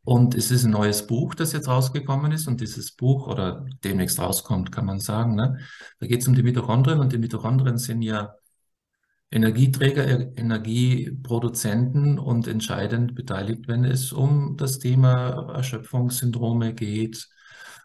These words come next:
verschiedenste Zivilisationskrankheiten. Und es ist interessant, das mal jetzt in den Fokus gerückt zu haben. Und über das Buch wollen wir heute ein bisschen sprechen.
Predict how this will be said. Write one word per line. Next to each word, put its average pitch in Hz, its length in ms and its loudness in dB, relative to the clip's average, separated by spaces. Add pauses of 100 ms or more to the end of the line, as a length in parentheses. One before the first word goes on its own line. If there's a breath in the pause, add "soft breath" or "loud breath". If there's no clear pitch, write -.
verschiedenste 110 1080 -2
Zivilisationskrankheiten. 104 1700 -4 (420)
Und 110 360 2
es - 160 -2
ist 123 100 0
interessant, 113 480 4
das - 160 0
mal 110 240 0
jetzt - 320 -6
in 110 140 0
den 110 160 2
Fokus - 480 -4
gerückt 110 340 -4
zu 104 180 -2
haben. 107 340 0 (840 soft breath)
Und 120 340 2
über 120 140 4
das 123 160 4
Buch 131 180 6
wollen 110 140 4
wir 104 60 2
heute 101 180 0
ein 98 60 -2
bisschen - 240 -6
sprechen. - 420 -6